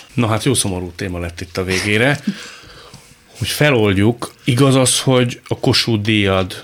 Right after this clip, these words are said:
odaítélésekor vagy átvételekor te elsírtad magad?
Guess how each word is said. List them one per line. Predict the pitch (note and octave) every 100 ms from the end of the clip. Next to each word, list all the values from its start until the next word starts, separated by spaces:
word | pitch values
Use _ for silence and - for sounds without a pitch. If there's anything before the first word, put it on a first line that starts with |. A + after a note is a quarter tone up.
| -
odaítélésekor | D3 D3+ B2 G#2 G#2 G2 F2+ - - - F#2
vagy | F#2
átvételekor | F#2+ F#2+ - F2+ F#2+ F2+ - F#2+
te | F2+
elsírtad | F#2 - G#2+ B2 A#2+
magad? | D3+ F#2 D2